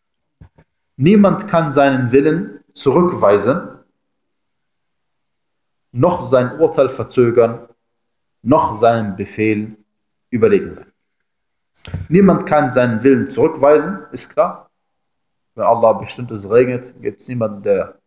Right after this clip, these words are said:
sagen, den Regen stoppen kann. Noch sein Urteil verzögern, gemeint ist hinausschieben, noch seinem Willen, noch seinem Befehl überlegen sein. Das schon gar nicht, dass jemand,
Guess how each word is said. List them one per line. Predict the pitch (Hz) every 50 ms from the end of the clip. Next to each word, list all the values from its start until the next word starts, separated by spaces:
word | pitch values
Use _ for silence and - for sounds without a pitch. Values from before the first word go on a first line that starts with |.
| _ _ _ _
sagen, | - 98 107 104 104 104 101 104 - - _ _ _ _ _ _ _ _ _ _ _ -
den | 110 101
Regen | 104 113 113 113 110
stoppen | - - 147 143 - - 131
kann. | - 135 131 127 - - - _ _ _ _ _ _ _ _ _ _ _ _ _
Noch | 127 151 185 180 - 127
sein | 123 139 139 139 135 120 - - -
Urteil | 165 170 170 - 156 139 123
verzögern, | - - 123 117 - - - 160 156 147 160 160 165 165 - - - - _ _ _ _ _ _ _ _ _ _ _
gemeint | - 127 131 139 135 -
ist | - - - -
hinausschieben, | - 117 117 113 123 139 151 - - - - - 147 143 135 143 151 151 147 - - - _ _ _ _ _ _ _ _ _ _ _ _ _ _ _ _ _ _ _ _ _ _ _ _ _ _ _ _
noch | - 123 196 202 202 196 196
seinem | 131 139 139 139 131 123 123 113 107
Willen, | 127 147 151 147 143 139 - -
noch | - 151 - -
seinem | - 143 143 135 120 110
Befehl | - 120 113 - - 127 123 120
überlegen | - 123 113 95 104 104 113 113 107 107 98
sein. | 90 90 85 82 -
Das | 123 -
schon | - 104 95
gar | 101 107 101 87 87
nicht, | 87 - _
dass | - - -
jemand, | 95 95 92 92 92 - -